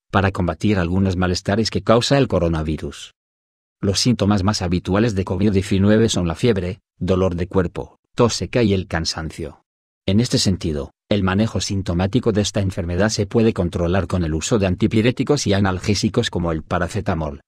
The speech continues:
comenta el doctor Fernando Álvarez, asesor científico de inti. ¿Qué es y cómo se causa la fiebre? La fiebre es el aumento de la temperatura corporal por encima de los treinta y ocho grados centígrados y es causada por infecciones virales,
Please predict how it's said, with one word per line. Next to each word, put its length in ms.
comenta 380
el 120
doctor 300
Fernando 480
Álvarez, 520
asesor 440
científico 580
de 160
inti. 460
¿Qué 120
es 160
y 80
cómo 200
se 160
causa 320
la 120
fiebre? 520
La 140
fiebre 260
es 120
el 100
aumento 400
de 100
la 100
temperatura 600
corporal 460
por 160
encima 320
de 140
los 160
treinta 340
y 80
ocho 200
grados 300
centígrados 720
y 40
es 80
causada 460
por 160
infecciones 560
virales, 540